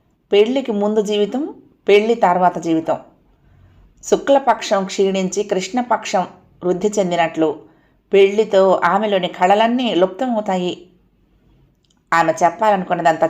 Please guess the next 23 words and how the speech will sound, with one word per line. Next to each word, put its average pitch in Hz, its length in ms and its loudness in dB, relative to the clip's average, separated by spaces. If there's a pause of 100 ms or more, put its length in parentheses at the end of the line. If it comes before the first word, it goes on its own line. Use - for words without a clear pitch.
చెప్పి 277 360 -6
చివర్న 214 420 2
"మీ 190 220 -4
ఇష్టం" 214 400 -4
అంది. 165 380 -4 (720)
సాధారణంగా 269 720 2
అటువంటి 220 340 0
మాటలు 196 420 -2
భార్యాభర్తల 233 720 -2
మధ్యనే 190 380 -4
వస్తాయి. 180 580 -6 (680)
వాళ్ళ 170 240 4
మధ్య 180 360 -4
ఉండే 190 280 0
అనుబంధంలోని 196 720 0
సున్నితత్వం 226 720 -2
తెగిపోయే 208 500 -2
ముందు 175 460 -4 (580)
దాన్ని 180 300 4
నిలబెట్టడానికి 190 720 0
జరిగే 170 440 2
ఆఖరి 220 380 0
ప్రయత్నంలా, 170 840 -2